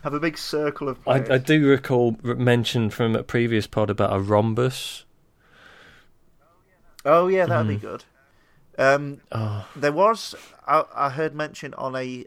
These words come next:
Speaker 1: different football podcast, if you can imagine such a thing, uh, this weekend, about a tactic trialled by s-, a, a Scottish manager, sorry, I can't remember them, in, like, the seventies, either at a World Cup or Euros or something, where, um, I think it was called, like, the Scunthorpe Rush,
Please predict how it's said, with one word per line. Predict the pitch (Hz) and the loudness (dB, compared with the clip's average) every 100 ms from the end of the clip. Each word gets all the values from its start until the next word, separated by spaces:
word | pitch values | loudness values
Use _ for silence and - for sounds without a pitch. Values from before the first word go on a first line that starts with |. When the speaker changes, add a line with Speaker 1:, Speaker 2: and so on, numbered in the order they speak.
| _ - | _ -12
Speaker 1:
different | 143 - 127 | -10 -10 -16
football | - - 120 113 | -16 -16 -14 -12
podcast, | 110 110 - 95 - | -12 -12 -12 -16 -18
if | 110 | -20
you | - | -20
can | 110 | -16
imagine | 107 104 107 | -16 -16 -18
such | - - | -20 -20
a | 107 | -16
thing, | 110 107 - | -16 -16 -14
uh, | 110 110 104 107 - _ _ _ - | -10 -8 -10 -12 -16 _ _ _ -20
this | 110 | -14
weekend, | 123 - 123 | -14 -12 -4
about | 131 131 131 | 0 0 -2
a | 123 | -8
tactic | - 160 - 151 - - | -8 -8 -8 -10 -12 -14
trialled | - 143 135 127 - | -12 -6 -6 -6 -8
by | 131 123 120 | -8 -6 -8
s-, | - - - - | -12 -16 -16 -16
a, | 127 - | -18 -10
a | 139 131 | -8 -8
Scottish | - 143 - 123 - | -10 -10 -12 -14 -12
manager, | 123 117 110 - 92 113 | -10 -10 -12 -14 -14 -14
sorry, | - 117 | -10 -10
I | 110 | -10
can't | 117 104 | -12 -12
remember | 110 101 | -14 -16
them, | 98 98 - | -18 -20 -16
in, | 117 | -10
like, | 123 - | -10 -10
the | 113 | -12
seventies, | - 135 131 143 139 - _ _ _ | -8 -8 -10 -14 -12 -14 _ _ _
either | 127 123 127 | -8 -8 -6
at | |
a | 120 | -8
World | 123 127 120 | -6 -8 -8
Cup | 135 - | -14 -14
or | 123 | -12
Euros | 123 127 127 123 | -10 -10 -12 -14
or | |
something, | 143 104 - 127 | -18 -18 -18 -14
where, | 120 123 120 117 _ _ _ _ _ _ - | -8 -8 -8 -14 _ _ _ _ _ _ -14
um, | 117 120 120 117 113 _ _ - | -10 -10 -10 -12 -16 _ _ -14
I | 123 | -12
think | 170 | -10
it | 160 | -12
was | - | -8
called, | 160 | -6
like, | 135 127 | -4 -6
the | 120 | -8
Scunthorpe | - 151 135 - 123 - | -10 -10 -8 -8 -8 -6
Rush, | 123 160 - - | -6 -6 -10 -20